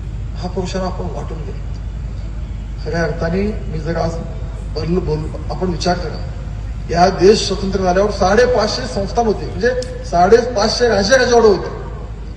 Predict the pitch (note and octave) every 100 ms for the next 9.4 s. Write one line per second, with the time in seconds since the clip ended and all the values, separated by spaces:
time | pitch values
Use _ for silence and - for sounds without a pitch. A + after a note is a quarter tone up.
0 | - - - - - - - - - -
1 | F3+ G#3 C4 B3 A3+ A3+ B3 A3+ G3+ G3+
2 | G#3+ G3+ F#3+ G3+ G3+ G3+ G3+ F3 - F#3+
3 | F3 F3+ F3+ E3+ F3+ F3+ F3 E3+ F#3+ F3+
4 | E3 E3 D#3 F3+ F#3 E3+ E3 D#3 E3 F3+
5 | E3+ E3+ - - - - - - - -
6 | - G#3 B3+ C4 A3+ F#3 D3+ C#3+ - -
7 | F3+ G#3 A#3 G3+ F3+ A3 G#3+ A3 G3 F#3
8 | F3 D3 D3 - - - - - - -
9 | - - - -